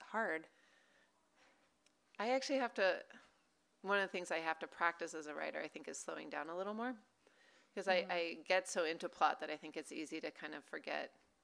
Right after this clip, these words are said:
Speaker 2: And so, with, particularly with a new project, I've been, like, letting myself, like, "Okay, let's go ahead and spend, like, three hundred words describing this tree." And then it'll probably get edited back out, but I think it's an interesting exercise for me 'cause I tend to have this, like,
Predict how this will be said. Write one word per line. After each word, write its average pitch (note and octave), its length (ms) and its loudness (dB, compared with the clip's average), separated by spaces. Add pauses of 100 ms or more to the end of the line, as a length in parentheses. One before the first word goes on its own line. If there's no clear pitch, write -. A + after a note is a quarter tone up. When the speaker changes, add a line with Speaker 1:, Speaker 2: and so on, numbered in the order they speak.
(540)
Speaker 2:
And E3+ 220 -4
so, E3+ 460 2
with, F3 360 -4
particularly F3 340 -4
with E3+ 120 -6
a F3 40 -2
new D#3+ 140 -4
project, D#3+ 380 -2
I've D#3 120 -2
been, D#3+ 140 -4
like, D#3 200 -6
letting D3 240 -2
myself, C#3 400 -8
like, - 300 -14
"Okay, A3+ 240 -4
let's E3+ 160 -2
go G3+ 120 -2
ahead G3 160 -2
and F3 120 -8
spend, G3 240 -4
like, E3 140 -4
three D3+ 140 -4
hundred C#3+ 200 -4
words C#3 300 -4
describing C#3+ 500 -2
this C#3 160 -8
tree." - 380 -6 (400)
And G#3 100 4
then A3+ 120 4
it'll A#3 180 2
probably A3 340 4
get E3 180 4
edited D3 440 -2
back - 260 0
out, D#3 340 6
but F3+ 120 4
I F3 100 4
think F#3 260 -8
it's F3+ 160 -6
an D#3+ 80 -6
interesting D3+ 400 -6
exercise C#3+ 520 -6
for D3+ 140 -8
me C#3+ 180 -10
'cause - 220 -12
I D3+ 80 -4
tend D#3 260 -8
to D3+ 60 -8
have D3 240 -2
this, C#3+ 260 -6
like, C3+ 280 -4